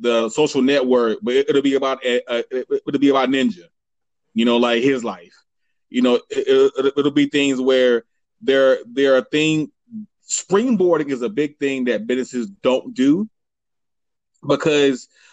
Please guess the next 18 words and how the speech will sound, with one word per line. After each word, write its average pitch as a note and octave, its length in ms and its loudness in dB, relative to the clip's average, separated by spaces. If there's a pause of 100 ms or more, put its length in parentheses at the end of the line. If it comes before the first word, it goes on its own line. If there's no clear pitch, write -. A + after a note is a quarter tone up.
(160)
the C3+ 100 4
rush D3 480 0
to C#3 160 -2
get B2+ 480 -2
to B2 420 2 (800)
the A2 140 0
top D3 500 -2
or B2 140 2
to, A2+ 200 -8 (120)
or C3 140 2
to, B2 140 -4 (120)
or C#3 120 0
to - 100 -12
get C#3 160 0
to B2 100 -4
scale C3 400 0
is G#2 120 -4
so D#3 420 -2